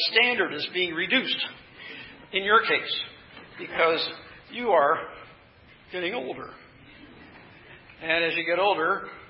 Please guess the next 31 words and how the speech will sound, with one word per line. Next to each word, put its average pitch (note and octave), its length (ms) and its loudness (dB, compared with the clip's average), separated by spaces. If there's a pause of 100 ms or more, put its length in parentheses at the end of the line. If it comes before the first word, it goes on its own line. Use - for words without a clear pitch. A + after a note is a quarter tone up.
(160)
your F3 120 -8
body D#3 340 2 (120)
starts C#3+ 580 -4
aging. F3 500 -6 (1000)
And, B2+ 380 -12
uh, A#2+ 220 -4 (380)
that C3+ 140 -4 (120)
aging D3 400 0
process D3+ 500 0 (1080)
is, D3 220 -8 (200)
you A#2 120 -16
know, C3+ 60 -16
you C#3+ 140 -12
can C3 200 -10 (800)
maybe D3 220 -10
stretch D#3+ 340 -2
it D#3 100 -2
out D#3+ 140 2
a - 20 -6
little E3 160 -4
bit, D#3+ 200 0 (460)
but D3 280 -4
it's - 400 -6 (140)
pretty G3 220 0
inevitable, E3+ 600 2
isn't C3+ 160 -8
it? - 100 -12 (960)
All G3+ 160 -2
of F3+ 60 -6
my E3 160 -2
great-grandparents E3 960 -2